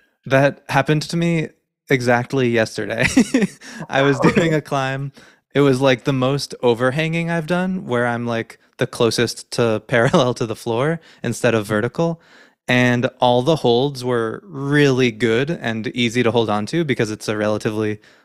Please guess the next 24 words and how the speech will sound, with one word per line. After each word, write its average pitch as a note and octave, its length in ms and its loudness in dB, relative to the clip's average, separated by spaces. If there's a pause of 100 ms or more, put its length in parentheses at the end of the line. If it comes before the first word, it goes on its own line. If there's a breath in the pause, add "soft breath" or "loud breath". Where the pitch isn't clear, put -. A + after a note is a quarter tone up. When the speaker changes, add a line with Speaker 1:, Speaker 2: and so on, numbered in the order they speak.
Speaker 1:
uh, A2 300 -2
lower A2 440 0
level, G#2+ 560 -4 (360)
uh, G#2 400 -2
route. A2 360 0 (680 loud breath)
And B2+ 340 2
I'm A#2+ 240 -2
like, A2+ 380 -2
"Good, F3 280 2
I'm C#3+ 140 -2
good, D#3 300 2
I'm C3 160 -4
good." D3 320 0
My B2+ 140 -2
hands C#3 260 -4
are C#3+ 80 -2
getting C#3+ 240 -4
tired. C#3+ 420 -4
My C3 100 -4
<laughs> - 120 -10
forearms C#3+ 360 0
are C#3+ 80 0
getting C3+ 260 -4
tired. C#3 400 -2